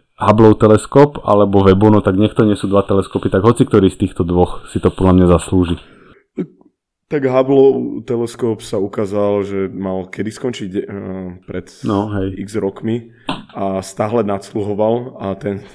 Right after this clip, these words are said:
Speaker 2: podľa mňa, ten sa vrátil tak,
Speaker 1: <laughs>
Speaker 2: ten, čo za neho zaplatili, že, eh, asi žiaden vedecký projekt tak,
Speaker 1: Tak.
Speaker 2: takto sa nevrátil.
Speaker 1: Starne s gráciou a presne, že tiež to isté, že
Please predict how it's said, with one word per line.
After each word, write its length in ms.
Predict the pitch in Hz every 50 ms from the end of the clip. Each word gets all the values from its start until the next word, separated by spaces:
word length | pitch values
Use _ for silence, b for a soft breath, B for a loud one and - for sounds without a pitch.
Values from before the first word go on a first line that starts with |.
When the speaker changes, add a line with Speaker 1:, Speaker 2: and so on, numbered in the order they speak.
| b
Speaker 2:
podľa 260 | _ - 107 101 104 101
mňa, 180 | 101 101 101 98 98 -
ten 180 | - 117 101 90
sa 240 | 92 - - - -
vrátil 480 | 104 98 104 104 113 110 - - 107 95
tak, 320 | - - 98 107 - -
Speaker 1:
<laughs> 80 | 139 127
Speaker 2:
ten, 240 | - 117 113 - - - 247 233 - B B B B B B B B B
čo 220 | - - 131 113
za 80 | 104 117
neho 160 | 110 110 107
zaplatili, 640 | 107 110 107 95 113 107 104 - - 104 101 101 98
že, 160 | 98 98 98 - - 190
eh, 520 | 196 202 - - 220 220 113 - 101 98 98
asi 260 | - 98 - - 113
žiaden 480 | 92 101 107 98 92 95 92 92 90 95
vedecký 400 | 127 107 98 92 98 95 - -
projekt 400 | - - 90 87 95 90 - -
tak, 120 | - - -
Speaker 1:
Tak. 320 | _ - - 95 - -
Speaker 2:
takto 60 | - -
sa 160 | - - 95
nevrátil. 480 | 95 92 90 87 95 92 - - 95 92
Speaker 1:
Starne 400 | - - - 120 117 120 127 123
s 100 | 107 98
gráciou 460 | 95 107 104 101 98 - - - 117
a 80 | - -
presne, 320 | 123 120 - - 127 110
že 80 | 101 101
tiež 240 | - - 180 -
to 80 | - -
isté, 400 | 104 104 101 - - 104 98 95
že 320 | 87 90 92 92 92 -